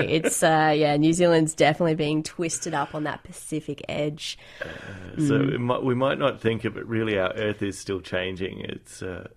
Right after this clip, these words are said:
Speaker 1: Absolutely.
Speaker 2: Yeah.
Speaker 1: Absolutely. Very, very, um, and especially, especially Australia, we're actually moving very quickly. So fast that every,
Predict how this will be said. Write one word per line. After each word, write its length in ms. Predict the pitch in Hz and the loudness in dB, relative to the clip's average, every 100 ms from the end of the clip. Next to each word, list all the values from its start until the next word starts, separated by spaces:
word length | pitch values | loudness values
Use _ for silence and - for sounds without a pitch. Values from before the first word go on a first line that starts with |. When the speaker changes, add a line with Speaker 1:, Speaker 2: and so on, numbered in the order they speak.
| _ | _
Speaker 1:
Absolutely. 960 | 226 311 - 285 208 269 285 208 165 - | 0 2 4 4 4 4 2 2 2 -2
Speaker 2:
Yeah. 200 | 117 110 - 196 | -6 -10 -4 0
Speaker 1:
Absolutely. 580 | 233 247 214 214 170 | 2 0 -2 0 2
Very, 480 | 170 208 214 214 202 | 2 4 4 4 2
very, 460 | - 202 202 202 190 | 0 0 2 2 2
um, 380 | 175 175 175 - _ - - | 2 2 -2 -4 _ -12 -2
and 100 | 269 | 2
especially, 400 | 269 - 320 262 - | 2 4 2 2 -2
especially 360 | - 170 - 220 | -4 -4 -2 -2
Australia, 500 | 180 - 196 160 - - | -4 -6 -4 -4 -6 -8
we're 80 | 170 | -6
actually 400 | 170 196 - 247 | -6 -6 -8 -4
moving 260 | 165 165 156 | -4 -2 -4
very 240 | 160 156 | -4 -4
quickly. 540 | - - - - 202 - - - | -4 -8 -6 -6 -6 -10 -18 -20
So 220 | - 202 | -2 0
fast 300 | 202 180 180 175 | 2 0 0 -4
that 300 | - - - _ | -6 -8 -20 _
every, 640 | 180 185 185 196 190 165 | 0 2 0 -2 -2 -4